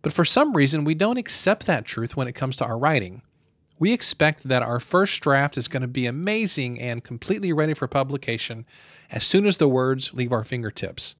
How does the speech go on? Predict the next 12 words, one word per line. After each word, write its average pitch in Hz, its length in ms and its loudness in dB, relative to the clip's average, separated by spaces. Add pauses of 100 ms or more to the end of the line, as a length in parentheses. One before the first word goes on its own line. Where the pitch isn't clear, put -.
(240)
It's 151 160 -2
easy 226 180 4
to 254 140 4
forget 226 480 0
that 131 200 0
almost 160 360 -2
all 202 260 4
writing 147 340 0
starts 143 360 -2
out 110 180 -4
as 117 140 -4
something, 156 560 -4